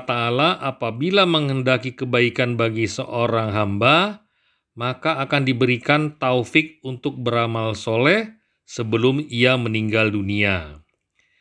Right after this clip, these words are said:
Dan di antara amal soleh tersebut adalah mengucapkan "La ilaha illallah." Rasulullah sallallahu alaihi wasallam bersabda,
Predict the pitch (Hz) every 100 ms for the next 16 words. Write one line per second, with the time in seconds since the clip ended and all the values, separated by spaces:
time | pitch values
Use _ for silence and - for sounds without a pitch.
0 | _ _ _ _ 113 123 127 143 131 139
1 | 160 185 196 156 165 160 147 143 139 135
2 | 120 - 135 165 190 - - 117 113 110
3 | 110 117 147 190 175 120 117 107 110 95
4 | 104 120 135 180 220 _ _ _ 101 120
5 | 131 135 120 117 120 117 95 110 - 165
6 | 170 135 110 98 98 98 95 85 76 -
7 | _ _ _ _ _ _ _ _ _ _
8 | _ _ _ 151 151 196 190 190 202 -
9 | 185 170 165 165 160 165 165 170 160 147
10 | - 139 123 156